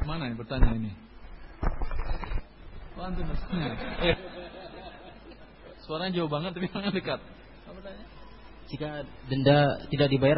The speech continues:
Speaker 2: apakah termasuk hutang?
Speaker 1: Denda tidak dibayar,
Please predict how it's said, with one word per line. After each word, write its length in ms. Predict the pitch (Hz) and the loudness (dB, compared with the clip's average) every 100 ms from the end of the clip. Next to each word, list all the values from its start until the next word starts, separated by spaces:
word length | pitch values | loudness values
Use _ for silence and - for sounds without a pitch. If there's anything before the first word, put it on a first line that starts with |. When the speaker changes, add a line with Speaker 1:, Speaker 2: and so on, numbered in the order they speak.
| 147 | 6
Speaker 2:
apakah 160 | 147 147 | 4 2
termasuk 320 | 139 135 131 | 0 0 0
hutang? 320 | 131 131 120 117 - - - - - - - - - - 123 120 | -2 -2 -4 -6 -12 -14 -14 -14 -16 -16 -16 -16 -16 -16 -12 -2
Speaker 1:
Denda 480 | 147 165 165 170 165 | 2 4 6 8 6
tidak 180 | 147 147 | 6 4
dibayar, 540 | 143 135 135 143 147 | 4 6 6 6 6